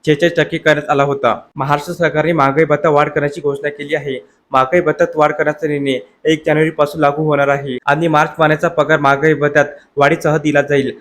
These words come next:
आकडेवारीनुसार केंद्र सरकारच्या या निर्णयाचा फायदा एक कोटी कर्मचारी आणि पेन्शनधारकांना होणार आहे. औद्योगिक कामगार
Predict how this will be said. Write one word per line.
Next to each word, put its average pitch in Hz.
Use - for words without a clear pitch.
आकडेवारीनुसार 165
केंद्र 160
सरकारच्या 156
या 156
निर्णयाचा 147
फायदा 143
एक 170
कोटी 156
कर्मचारी 151
आणि 156
पेन्शनधारकांना 151
होणार 143
आहे. 143
औद्योगिक 147
कामगार 156